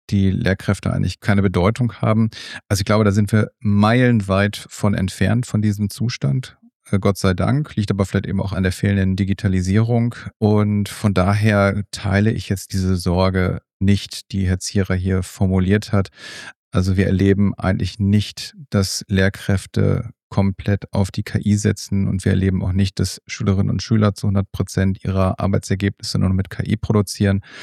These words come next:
Ich erlebe die Kolleginnen als sehr differenziert, die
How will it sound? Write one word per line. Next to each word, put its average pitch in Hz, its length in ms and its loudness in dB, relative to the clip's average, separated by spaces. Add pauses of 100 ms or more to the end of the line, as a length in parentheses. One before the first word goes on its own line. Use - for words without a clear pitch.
(960)
Ich - 140 -2
erlebe 113 320 4
die 104 340 2
Kolleginnen 104 460 4
als 98 240 -4
sehr 104 180 0
differenziert, 101 920 -2
die 104 500 0